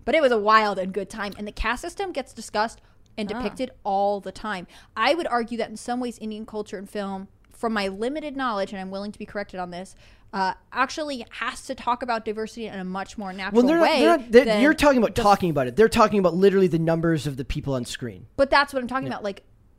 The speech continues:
Speaker 1: it's much more real and present in their culture because it's, instead of it being this, like, imposed, like,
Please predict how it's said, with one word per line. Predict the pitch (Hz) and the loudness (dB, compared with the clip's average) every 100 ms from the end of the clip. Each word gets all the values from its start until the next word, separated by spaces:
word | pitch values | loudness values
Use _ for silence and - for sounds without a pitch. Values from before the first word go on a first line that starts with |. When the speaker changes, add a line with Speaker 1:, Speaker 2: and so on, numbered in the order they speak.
| _ _ _ - | _ _ _ -4
Speaker 1:
it's | 233 226 - _ - | -2 -2 -10 _ -8
much | 208 214 214 - | -6 -4 -6 -8
more | 269 262 214 | -4 -4 -4
real | 185 190 214 220 | -6 -6 -4 -6
and | 190 | -8
present | - 185 214 | -10 -10 -10
in | 196 | -12
their | 190 | -14
culture | 175 - 196 - 285 311 311 _ _ _ _ _ | -12 -12 -12 -10 -8 -8 -12 _ _ _ _ _
because | 226 - - 226 208 202 | -14 -12 -4 0 0 -2
it's, | 208 - - _ - | -10 -12 -20 _ -14
instead | 220 220 254 | -10 -6 -4
of | |
it | 233 | -4
being | 233 233 | -8 -8
this, | 220 | -8
like, | 208 190 | -8 -10
imposed, | 202 190 - 202 202 196 196 185 | -12 -14 -8 -4 -2 -4 -6 -8
like, | 190 185 | -10 -10